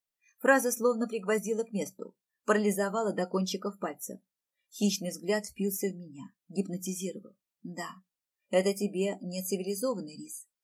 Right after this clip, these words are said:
и даже не великосветский бриолис. Свирепый вожак дикой стаи, который вырос на смертельно опасной сварае. Мне оставалось лишь подчиниться. Спорить бесполезно,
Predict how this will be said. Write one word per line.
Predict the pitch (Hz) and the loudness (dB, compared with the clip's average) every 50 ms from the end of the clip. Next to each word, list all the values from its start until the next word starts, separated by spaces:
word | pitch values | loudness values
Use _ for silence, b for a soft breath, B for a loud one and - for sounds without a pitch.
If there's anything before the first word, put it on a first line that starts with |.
| _ _ - | _ _ 2
и | 202 208 202 | 4 4 4
даже | 196 196 226 240 233 233 247 254 - - - | 6 4 4 4 2 -2 -4 -4 -6 -6 0
не | 185 196 208 220 220 214 214 | 4 4 6 6 4 0 -4
великосветский | - 180 208 185 190 190 185 180 - - 160 170 190 185 - - 185 180 | 0 2 2 2 4 2 0 -2 -2 0 0 -2 -2 -2 -4 -4 -4 -4
бриолис. | 156 - 156 143 135 143 117 110 - - - - _ _ _ _ _ _ _ _ _ | -2 -2 -4 -4 -4 -6 -8 -10 -14 -14 -16 -18 _ _ _ _ _ _ _ _ _
Свирепый | - - - 175 175 160 185 180 180 175 165 | -10 -6 -2 0 2 4 2 2 4 2 2
вожак | 156 160 156 147 170 185 196 175 | 2 2 0 2 0 0 -2 -2
дикой | - 170 180 185 - 185 | -4 -6 -6 -4 -2 -4
стаи, | 185 - - 190 - - - _ _ _ _ _ _ | -4 -2 -2 -2 -2 -4 -10 _ _ _ _ _ _
который | - 185 180 185 180 175 165 165 151 | 2 2 2 4 4 4 4 2 0
вырос | 147 190 214 196 175 170 - - _ - | 2 2 2 2 2 -2 -4 -14 _ -10
на | 180 170 | -10 -8
смертельно | - - 165 160 - - - 180 180 175 170 170 170 | -6 -4 -6 -6 -6 -2 -2 0 0 0 -2 -4 -4
опасной | 165 - 170 170 170 - - 180 | -2 0 0 0 0 -2 -8 -8
сварае. | - - 180 175 160 156 - - - _ _ _ _ _ _ | -8 -6 -6 -6 -6 -6 -10 -14 -20 _ _ _ _ _ _
Мне | - 196 202 202 196 | 2 6 6 6 6
оставалось | 185 190 - 196 185 175 185 196 202 208 208 202 - - | 6 4 4 4 4 6 6 4 4 4 2 -2 -2 -2
лишь | - 190 180 185 185 - | 0 0 2 2 0 0
подчиниться. | - 202 196 - - 220 208 190 156 - - - - 156 - _ _ _ _ _ _ | 0 -2 0 0 -2 0 0 -2 -2 -4 -6 -8 -8 -8 -12 _ _ _ _ _ _
Спорить | - - - 277 294 262 247 220 | -16 -4 2 4 4 4 4 2
бесполезно, | 196 240 233 - 233 247 247 247 233 190 - - - - - | 0 0 0 2 2 0 2 2 0 0 -2 -6 -12 -14 -16